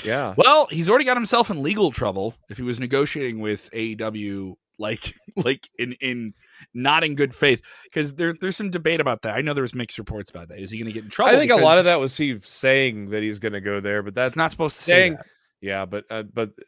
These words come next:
Speaker 2: He's
Speaker 1: that's
Speaker 2: clearly,
Speaker 1: some
Speaker 2: he, he went on, he went on Twitter and tried to, like, cover that up.
Speaker 1: Yeah.
Speaker 2: Clearly not supposed to say it, 'cause here's
Speaker 1: Yeah.
Speaker 2: the thing. You may have a ninety-day release, but you're getting paid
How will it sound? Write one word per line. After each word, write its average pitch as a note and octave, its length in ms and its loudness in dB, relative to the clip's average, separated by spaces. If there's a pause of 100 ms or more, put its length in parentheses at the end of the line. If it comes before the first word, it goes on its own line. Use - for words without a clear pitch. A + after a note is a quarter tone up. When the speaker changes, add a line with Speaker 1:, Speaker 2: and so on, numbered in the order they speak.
(160)
Speaker 2:
He's D3 100 -2
Speaker 1:
that's C3 140 0
Speaker 2:
clearly, G3 220 4
Speaker 1:
some D#3+ 80 -2 (180)
Speaker 2:
he, D#3 80 0
he F3 80 0
went F3+ 180 2
on, E3 80 0
he E3 80 -6
went F3 180 -6
on C#3+ 80 -4
Twitter D3+ 260 -6
and B2 120 -8
tried B2 140 -8
to, B2 80 -8
like, A2 140 -8
cover B2 200 -6
that A#2+ 140 -2
up. - 100 -14
Speaker 1:
Yeah. G2 400 -6
Speaker 2:
Clearly G#3+ 340 0
not E3 160 -4
supposed - 220 -14
to C#3+ 80 -12
say D3 80 -4
it, - 80 -12 (160)
'cause D3+ 160 -14
here's G2+ 140 -4
Speaker 1:
Yeah. - 120 -2
Speaker 2:
the G#3 80 -4
thing. D#3 140 -10 (280)
You D#3+ 140 -10
may G#3 120 -4
have A#3+ 100 -2
a F3 60 -2
ninety-day D#3 560 -8
release, C3 560 -8 (220)
but D3+ 140 -8
you're F3 200 -2
getting F#3+ 340 -8
paid D3+ 640 -10